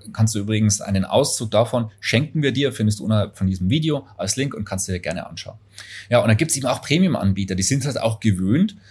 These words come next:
dass du dort halt mit sechs- oder mit siebenstelligen Beträgen aufschlägst. Ja, und das ist halt für die ganz normal. Also es gibt für jeden Geldbeutel und für jede Preiskategorie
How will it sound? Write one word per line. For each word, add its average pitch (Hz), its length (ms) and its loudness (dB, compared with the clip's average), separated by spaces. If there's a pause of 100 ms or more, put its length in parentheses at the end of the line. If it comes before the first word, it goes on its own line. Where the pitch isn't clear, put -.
(180)
dass 120 220 0
du 123 80 -2
dort 120 160 4
halt 135 140 4
mit 113 160 2
sechs- - 360 -2
oder 123 140 -2
mit 113 140 0
siebenstelligen 135 760 -2
Beträgen 156 440 2
aufschlägst. - 920 -2
Ja, 95 140 -4
und 95 180 -6
das 98 60 -6
ist - 40 0
halt 110 120 2
für 113 140 2
die 123 140 2
ganz 123 320 2
normal. 135 480 6 (300)
Also 117 200 2
es 120 120 0
gibt 160 200 -2
für - 160 -2
jeden 127 480 0
Geldbeutel 135 720 -2
und 117 180 -4
für 113 140 -4
jede 110 280 -4
Preiskategorie 87 1000 -10